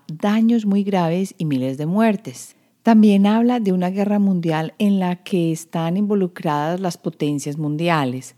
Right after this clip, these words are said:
Y lo dice así: "El anticristo pronto aniquila a los tres.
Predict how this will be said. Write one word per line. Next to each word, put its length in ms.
Y 140
lo 140
dice 320
así: 640
"El 240
anticristo 920
pronto 560
aniquila 580
a 200
los 260
tres. 420